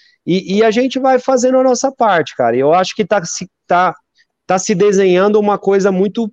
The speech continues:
legal, uma coisa muito legal de realmente mudar o mundo. E mudar o mundo não é, quer dizer mudar o mundo inteiro, mudar o nosso mundo. Se a gente mudar só o nosso mundo, já funciona, né? Porque se todo mundo mudar o mundo ao seu redor, a gente faz um mundo melhor, né? Um mundo inteiro melhor.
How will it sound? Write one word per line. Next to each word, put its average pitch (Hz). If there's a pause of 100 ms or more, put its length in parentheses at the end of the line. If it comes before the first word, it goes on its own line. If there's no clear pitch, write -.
(120)
legal, 156
uma 127
coisa 143
muito 170
legal 170 (360)
de 113
realmente 220
mudar 294
o 294
mundo. 208 (360)
E 190
mudar 226
o 208
mundo 226
não 220
é, 262 (100)
quer 240
dizer 196
mudar 165
o 143
mundo 139
inteiro, 127
mudar 208
o 370
nosso 285
mundo. 123
Se 127
a 147
gente 190
mudar 226
só 339
o 330
nosso 208
mundo, 185 (380)
já 190
funciona, 226
né? 175
Porque 180
se -
todo 220
mundo 220
mudar 180
o 175
mundo 170
ao 165
seu 175
redor, 175
a 320
gente 262
faz 277
um 277
mundo 277
melhor, 220
né? 139
Um 139
mundo 151
inteiro 185
melhor. 131